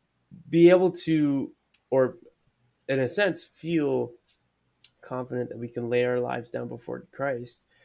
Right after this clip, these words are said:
and that he will hold us and keep us afloat. And so, so Mister Eisentrout, in that light, um, what,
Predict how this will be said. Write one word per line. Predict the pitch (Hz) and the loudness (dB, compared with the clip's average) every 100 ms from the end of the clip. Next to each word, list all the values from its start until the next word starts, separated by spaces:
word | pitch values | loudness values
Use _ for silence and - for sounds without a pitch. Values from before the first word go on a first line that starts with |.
| _ _ - | _ _ -8
and | 120 | -4
that | 117 | -4
he | 120 | -4
will | 127 110 | -6 -4
hold | 123 123 | -4 -4
us | 117 110 - | -6 -10 -14
and | 107 113 | -14 -12
keep | - 127 | -10 -10
us | - - | -10 -18
afloat. | - 131 120 - _ _ _ _ _ _ - | -4 -2 -2 -4 _ _ _ _ _ _ -6
And | 120 123 120 120 120 - | -2 0 2 0 -2 -6
so, | - 151 143 | 0 0 0
so | 135 160 | 0 0
Mister | 147 170 170 | 2 2 4
Eisentrout, | 156 165 160 143 139 - | 4 4 2 0 0 0
in | 151 | -2
that | 156 127 | -2 -2
light, | 117 139 143 113 - _ _ _ _ _ - | -2 -2 -4 -8 -12 _ _ _ _ _ -10
um, | 123 120 120 117 117 - _ _ _ _ _ _ _ _ _ _ | -6 -4 -6 -8 -12 -16 _ _ _ _ _ _ _ _ _ _
what, | 127 151 220 | 0 2 2